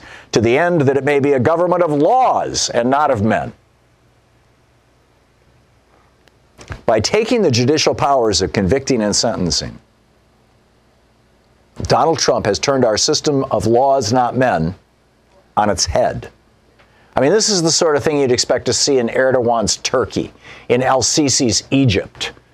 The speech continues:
in Bolsonaro's Brazil, in Putin's Russia, in Duterte's the Philippines, in Xi's China, in Kim Jong-un's <laughs> North Korea, for God's sake. Literally,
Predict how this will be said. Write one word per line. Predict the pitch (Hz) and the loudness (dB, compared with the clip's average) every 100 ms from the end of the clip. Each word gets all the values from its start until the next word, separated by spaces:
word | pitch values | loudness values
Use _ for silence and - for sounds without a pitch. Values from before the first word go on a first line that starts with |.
| _ _ - | _ _ -4
in | 123 107 | -2 2
Bolsonaro's | 147 135 - 139 127 120 113 | 2 2 0 0 2 0 0
Brazil, | 78 110 107 82 113 101 58 - _ _ _ _ _ - | 0 0 0 2 2 0 -2 -12 _ _ _ _ _ -4
in | 120 104 | -2 0
Putin's | 160 160 143 104 | 0 2 0 0
Russia, | 95 110 120 - 90 73 | 2 2 0 0 -2 -2
in | 117 127 117 117 110 - - - | -2 0 2 0 -2 -6 -14 -4
Duterte's | 113 95 - 156 139 151 123 101 | -2 -2 -2 -2 0 0 0 0
the | 131 | -2
Philippines, | - 135 120 110 107 76 73 73 | 0 0 0 0 -2 -2 -4 -4
in | 110 110 | -2 -2
Xi's | 98 120 143 131 - | 0 2 2 0 -2
China, | - 127 123 113 - - - - | -2 0 0 0 -4 -8 -10 -2
in | 123 113 | 0 2
Kim | - 196 160 | 2 2 2
Jong-un's | 165 143 143 160 156 135 - | 2 2 0 2 2 0 -2
<laughs> | 135 | 0
North | 135 127 135 | 0 0 -4
Korea, | - - 135 110 160 160 | -2 0 2 2 2 2
for | - 92 | 0 0
God's | 95 82 - | 0 0 -2
sake. | 95 - - - - - - _ _ _ _ _ _ _ _ - - | -2 -6 -16 -20 -20 -20 -20 _ _ _ _ _ _ _ _ -12 -4
Literally, | 160 147 202 285 277 202 165 151 147 | 0 2 4 2 2 2 2 2 0